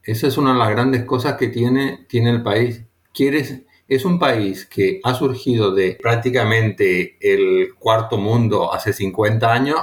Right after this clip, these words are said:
a querer ser el primer mundo. En muchas cosas lo está consiguiendo. Tiene sus historias porque, por ejemplo, temas culturales y temas, ah, tra-, de tradición son muy difíciles de cambiar. Pero ellos están haciendo un gran esfuerzo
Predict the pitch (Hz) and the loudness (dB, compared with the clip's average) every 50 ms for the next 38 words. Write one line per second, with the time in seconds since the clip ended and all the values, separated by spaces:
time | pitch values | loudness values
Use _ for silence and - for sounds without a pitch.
0 | - - - 107 104 101 101 101 - - 107 98 107 120 113 113 - 123 123 127 | -6 -8 -4 -2 -2 0 -2 -2 -4 -6 -6 -2 0 0 0 0 -2 0 0 0
1 | 120 - 95 95 92 92 90 90 90 90 87 87 85 85 - - _ _ - 107 | 0 0 -2 -2 -2 -2 -2 0 0 2 2 0 0 -4 -6 -14 _ _ -4 -2
2 | 104 113 131 135 - 165 127 - - 160 151 - 180 180 175 175 - - - _ | 0 2 0 0 0 -2 -2 -2 -2 -2 0 2 2 0 0 -2 -6 -14 -20 _
3 | _ _ _ - 104 104 104 - 123 120 127 123 113 113 117 92 95 95 90 90 | _ _ _ -2 -2 -2 0 0 0 0 0 0 0 0 -2 0 2 2 0 0
4 | 85 87 - - - _ - - 131 139 147 147 151 143 127 - 135 127 113 - | -2 -6 -8 -14 -16 _ -2 0 0 2 2 2 2 2 2 2 0 0 0 -2
5 | - - 120 113 - - 139 131 131 127 117 - - 95 98 101 92 - - 104 | -4 -4 -4 -4 -2 0 0 2 2 2 0 -2 -4 -2 -2 -2 -2 0 -2 -2
6 | 101 - 123 117 113 110 98 92 - - - _ _ _ - 123 120 131 127 123 | -2 0 -2 -2 0 0 0 -2 -2 -6 -16 _ _ _ -2 0 0 0 0 -2
7 | - 135 113 110 - - 107 104 120 123 123 113 110 107 101 95 - 104 90 - | 0 -2 -2 -2 -2 -2 -2 0 2 2 2 2 2 0 -2 -2 -4 -8 -6 -2
8 | - 110 110 120 123 123 123 123 127 123 123 123 120 120 113 113 113 113 113 - | 0 0 2 2 2 2 2 2 2 2 2 2 2 2 2 2 2 0 0 -4
9 | - _ _ _ - - 101 101 101 - 107 107 107 107 107 104 95 95 101 98 | -10 _ _ _ -4 -2 -2 -2 0 0 0 0 2 2 2 0 0 0 0 2
10 | 98 95 98 95 - - 131 131 135 139 175 175 - - - - 117 110 113 123 | 2 0 0 -2 0 2 2 2 2 0 -4 -10 -14 -10 -4 0 0 2 4 4
11 | 123 120 113 - 120 113 113 135 123 117 110 98 95 - 87 82 85 90 92 90 | 4 2 0 0 -2 -2 0 0 2 2 2 2 2 0 -2 -2 0 0 2 2
12 | 82 - - - _ _ _ _ _ - 113 101 107 104 107 123 143 139 - - | 0 -2 -6 -12 _ _ _ _ _ -2 0 2 2 2 2 2 0 0 0 0
13 | 135 135 127 - 135 127 131 127 117 117 113 120 120 113 - - 113 117 - - | 0 0 0 0 2 2 2 2 2 2 2 0 0 -2 0 0 -2 0 -2 -4
14 | 90 - - - | -6 -8 -8 -10